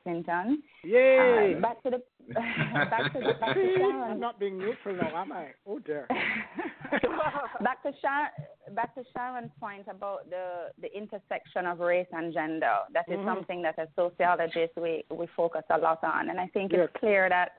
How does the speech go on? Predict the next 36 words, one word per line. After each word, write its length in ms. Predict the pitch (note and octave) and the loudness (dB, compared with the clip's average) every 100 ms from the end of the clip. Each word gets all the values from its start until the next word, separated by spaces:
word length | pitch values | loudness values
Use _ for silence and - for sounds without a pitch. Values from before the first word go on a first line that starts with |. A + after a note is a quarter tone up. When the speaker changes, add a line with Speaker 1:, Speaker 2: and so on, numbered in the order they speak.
| _ - - _ _ _ | _ -20 -20 _ _ _
Speaker 1:
while 280 | F#3+ A3 A3+ | 0 0 0
Hillary 320 | A#3 B3 A3+ | -6 -10 -10
has 160 | F#3+ F#3+ F#3 | -10 -10 -10
enjoyed 420 | F#3 F3+ F3+ E3 D#3+ | -10 -8 -6 -6 -6
white 220 | F3 - | -8 -6
privilege, 480 | F#3 E3+ E3 D#3+ F3 - - | -6 -4 -6 -8 -10 -20 -10
she's 160 | F3+ F3 | -8 0
also 840 | F3 F3 F3+ F#3 F3 E3+ E3 E3+ - | 2 2 0 0 2 2 2 -2 -4
a 40 | E3+ | -6
part 360 | - F3 E3 E3 | 0 2 2 0
of 140 | D#3 | -4
the 60 | D#3+ | -6
economic 460 | D#3+ E3+ D3+ D3+ - | -8 -6 -6 -6 -12
elite, 340 | D3+ D3+ - - | -8 -8 -8 -2
right? 280 | D#3+ D#3+ F3 - | 2 4 2 -4
So 60 | E3+ | -6
she 260 | F3 E3+ E3+ | -4 -4 -2
has 200 | D#3+ D#3+ | -2 0
Speaker 2:
Mm-hmm. 40 | D#3+ F3+ | -2 -2
Speaker 1:
a 20 | - | -2
very 100 | A3+ | -2
different 300 | A3 - F#3+ | -4 -6 -10
experience 680 | G#3+ - G#3 F#3+ F3+ E3+ E3+ - | -12 -4 2 2 2 0 -6 0
than 260 | E3+ E3 | 2 2
most 200 | E3+ F3 - | 0 -2 -2
of 120 | D#3+ | -2
us 100 | D#3+ | -4
Speaker 2:
Mm-hmm. 100 | D3+ | -6
Speaker 1:
in 80 | D#3+ | -8
this 80 | D3 - | -8 -6
country. 480 | D3 D3 - - - - - D#3+ | -6 -4 -4 -4 -6 -16 -12 -8
Speaker 2:
Mm-hmm. 260 | F3 F3 | -6 -2
Speaker 1:
And 120 | F#3 | 0
I 80 | G3+ | 0
think 320 | F#3+ G3+ F3 F3+ | 0 -2 0 2
both 300 | G#3 A3 | 4 2